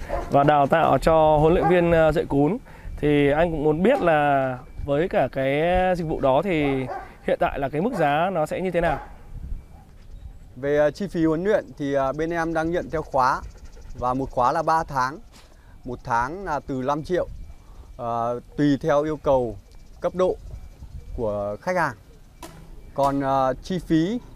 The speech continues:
Speaker 2: về đào tạo huấn luyện viên bên em đang, à, à, nhận là mười lăm triệu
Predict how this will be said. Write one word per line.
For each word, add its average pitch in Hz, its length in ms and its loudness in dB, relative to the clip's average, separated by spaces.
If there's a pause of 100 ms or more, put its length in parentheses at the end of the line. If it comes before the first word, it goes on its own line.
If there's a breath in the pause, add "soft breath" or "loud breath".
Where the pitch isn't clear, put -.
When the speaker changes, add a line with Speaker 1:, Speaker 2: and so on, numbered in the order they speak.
(120)
Speaker 2:
về 131 120 -2
đào 135 180 4
tạo 156 260 0
huấn 135 140 -2
luyện 156 160 -2
viên 165 260 2 (320)
bên 135 120 -4
em 151 320 0
đang, 147 280 -2
à, 143 160 -8 (600 loud breath)
à, 127 360 0
nhận 139 260 0 (160)
là 117 280 0
mười 120 180 -2
lăm 139 160 2
triệu 170 260 0